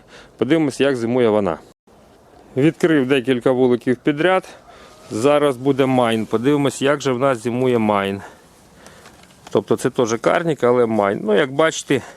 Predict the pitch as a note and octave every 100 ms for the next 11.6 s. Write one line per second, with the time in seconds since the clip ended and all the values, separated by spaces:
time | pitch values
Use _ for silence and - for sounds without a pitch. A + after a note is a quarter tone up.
0 | _ - - - _ _ - C3 D3+ C#3
1 | G#2+ - G#2 - B2 C#3+ E3+ E3 G3+ D#3
2 | - - - - C#3 A#2+ - A2+ - D#3+
3 | F3+ - - - - - - - C3+ A2+
4 | A2+ - B2+ A#2+ C3+ B2+ A#2+ G#2+ B2 B2
5 | A#2 A#2+ B2 C3+ E3+ F3 F#3 - - -
6 | - - - - C#3 C3+ C3 A#2+ A#2+ C3+
7 | B2+ A2+ B2+ - B2+ G#2+ G#2+ F#2+ - -
8 | - - - - - - - - E3 C3+
9 | B2+ B2 C#3 C#3+ C3+ B2+ C3+ F#3 D3+ A#2+
10 | C3 C#3 - A#2 B2 B2+ B2 C3 C3+ C3
11 | A#2 A2 C#3 F3+ E3+ C3